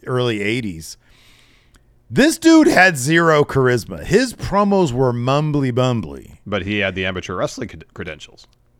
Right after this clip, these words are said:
Speaker 1: But he was a stud in the ring. Exactly. He had the credentials. The guy looked like an Olympian.
Speaker 2: Mm-hmm.
Speaker 1: Um, and that's, but you go over to G-, uh, to Georgia Championship Wrestling, um, and it was,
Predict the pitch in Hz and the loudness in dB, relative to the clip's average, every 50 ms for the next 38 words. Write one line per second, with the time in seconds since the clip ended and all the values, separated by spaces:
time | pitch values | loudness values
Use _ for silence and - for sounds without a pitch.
0 | _ _ - 87 76 - - - - 92 87 85 80 80 80 80 76 82 65 - | _ _ -14 -14 -14 -14 -16 -14 -12 -12 -12 -10 -10 -12 -12 -14 -14 -16 -16 -14
1 | - - - - - _ - - 73 78 80 73 71 69 71 71 73 80 80 80 | -14 -12 -12 -14 -14 _ -14 -12 -10 -8 -8 -8 -8 -10 -10 -10 -10 -12 -12 -12
2 | 78 73 73 76 71 65 62 60 62 - 87 90 82 82 78 76 - - 85 82 | -12 -12 -12 -14 -14 -14 -16 -16 -18 -16 -14 -14 -12 -12 -14 -12 -12 -10 -10 -10
3 | 87 90 - - - 76 71 69 78 90 82 85 87 85 90 - - 98 95 101 | -10 -10 -14 -16 -16 -16 -14 -12 -12 -10 -10 -10 -10 -10 -10 -10 -8 -6 -4 -4
4 | 120 127 - 90 85 76 90 80 - 85 92 98 92 104 98 - 113 104 104 - | -4 -6 -6 -8 -10 -10 -10 -10 -8 -6 -6 -6 -6 -8 -8 -6 -8 -8 -6 -6
5 | 120 113 117 127 139 123 - 101 67 - - - _ _ _ _ 92 85 76 78 | -8 -4 -2 -2 -2 -2 -2 -6 -8 -10 -16 -20 _ _ _ _ -16 -14 -14 -12
6 | 78 - 127 131 123 120 113 107 101 95 90 - - - 123 135 135 131 131 131 | -8 -6 -4 -2 -2 -2 -2 -4 -6 -8 -10 -12 -14 -10 -8 -6 -4 -4 -4 -6
7 | 117 98 98 92 131 127 135 139 - - - - 120 - 143 - - - 139 139 | -8 -10 -4 0 0 2 2 0 -2 -6 -12 -10 -6 -6 -6 -6 -8 -10 -8 -8
8 | 135 101 139 127 123 117 117 117 113 92 - 113 110 104 107 101 95 - - 110 | -4 -2 0 0 0 -2 -4 -6 -8 -8 -8 -8 -6 -4 -4 -4 -6 -8 -10 -10
9 | 90 78 110 101 92 - - 98 85 71 82 - - 104 95 165 240 285 - - | -8 -8 -8 -8 -8 -8 -10 -10 -10 -10 -12 -14 -14 -10 -4 -2 -2 -2 -2 -4
10 | 85 82 80 80 82 - _ _ _ _ _ _ _ - - 131 131 120 110 104 | -8 -10 -10 -12 -12 -14 _ _ _ _ _ _ _ -10 -8 -6 -4 -4 -6 -8
11 | 95 87 82 80 _ _ _ _ - 143 147 135 131 127 120 113 101 - - - | -10 -12 -16 -20 _ _ _ _ -8 -6 -4 -4 -4 -4 -4 -6 -8 -10 -12 -18
12 | _ _ _ _ _ _ _ - 123 131 127 - 113 113 120 113 107 104 107 104 | _ _ _ _ _ _ _ -4 -4 -4 -4 -2 -2 0 2 2 2 2 0 -4
13 | 87 - - | -6 -10 -16